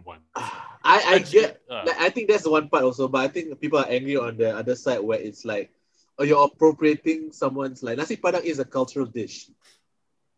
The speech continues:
Speaker 1: Hmm.
Speaker 2: In terms of that's, that, that came from Minang people. It came from somewhere, uh,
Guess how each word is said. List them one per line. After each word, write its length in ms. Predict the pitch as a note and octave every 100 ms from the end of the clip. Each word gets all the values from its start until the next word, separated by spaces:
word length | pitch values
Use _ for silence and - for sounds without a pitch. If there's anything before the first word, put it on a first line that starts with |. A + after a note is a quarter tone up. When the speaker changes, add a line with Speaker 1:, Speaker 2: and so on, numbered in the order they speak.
| A2+
Speaker 1:
Hmm. 200 | G#2 G#2+
Speaker 2:
In 80 | A2
terms 220 | C3 A#2+
of 120 | A2+
that's, 480 | C3 - - - _ -
that, 180 | A#2
that 180 | A#2 A2+
came 140 | C3+ B2+
from 160 | A#2
Minang 300 | A2+ A#2+ A#2
people. 240 | A#2+ B2 B2
It 120 | B2+
came 140 | E3+
from 160 | D#3 C#3
somewhere, 400 | - D3 D3 D3
uh, 160 | B2